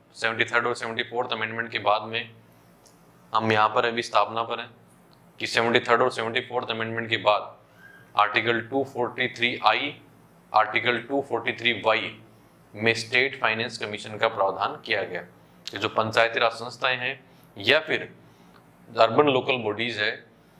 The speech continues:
इनकी financial condition को किस प्रकार से better किया जाए, किस प्रकार से अच्छा किया जाए, इसको देखते हुए राज्यों के लिए एक राज्य वित्त आयोग का प्रावधान है वो किया गया। तो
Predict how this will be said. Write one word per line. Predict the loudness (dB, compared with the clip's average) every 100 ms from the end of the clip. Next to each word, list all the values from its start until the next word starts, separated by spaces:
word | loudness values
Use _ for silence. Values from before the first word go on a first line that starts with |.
| -20 -8
इनकी | -4 0 -2
financial | 0 0 0 -4 -6
condition | -4 -4 -4 -6 -6
को | -6
किस | -4 -6
प्रकार | -4 2 2
से | 2 -2
better | -2 0 0
किया | 0 0
जाए, | -2
किस | -2 -8
प्रकार | -8 -2 0 0
से | -2
अच्छा | -2 -2
किया | 0 -2
जाए, | -4 -10 -14 _ _ _ -20 -20 -8
इसको | -4 0 4
देखते | 4 2 0 0
हुए | 0 -2
राज्यों | 2 2 2 -4 -4
के | -2
लिए | 0 -2 -4 -6
एक | -10 -2
राज्य | -2 0 -4
वित्त | -4 -4 -2
आयोग | -2 -4
का | -4
प्रावधान | 0 -2 -2 -8
है |
वो | -10 -8 -8 -10 -20 -4
किया | 0 0
गया। | 0 -8 -10 -20 -20 -20 -20 -20 -20 -2
तो | -2